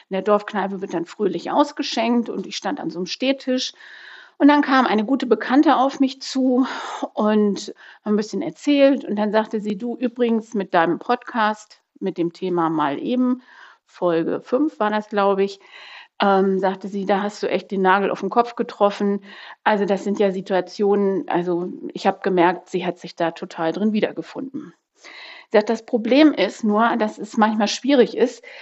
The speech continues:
die Dinge dann so umzusetzen. Und wenn dann beispielsweise mich irgendwer um was bittet und ich dann sagen würde, „Nee, das passt nicht“, dann, ähm,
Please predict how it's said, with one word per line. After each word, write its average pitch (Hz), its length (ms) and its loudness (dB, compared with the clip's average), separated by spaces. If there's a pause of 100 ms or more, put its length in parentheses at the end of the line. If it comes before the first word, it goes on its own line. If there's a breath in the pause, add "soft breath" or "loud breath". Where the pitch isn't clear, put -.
(180 loud breath)
die 208 120 -2
Dinge 226 240 2
dann 196 220 4
so 196 120 0
umzusetzen. 208 1000 2
Und 196 240 -4
wenn 208 160 2
dann 196 140 4
beispielsweise 208 760 2
mich 202 220 0
irgendwer 202 320 2
um 190 80 0
was 175 200 -4
bittet 302 460 -2 (680 loud breath)
und 220 420 2
ich - 140 -8
dann 208 180 2
sagen 208 240 4
würde, 202 220 4
„Nee, 196 100 2
das 185 160 -4
passt - 380 -6
nicht“, 220 420 -4 (280)
dann, 208 420 2
ähm, 196 460 2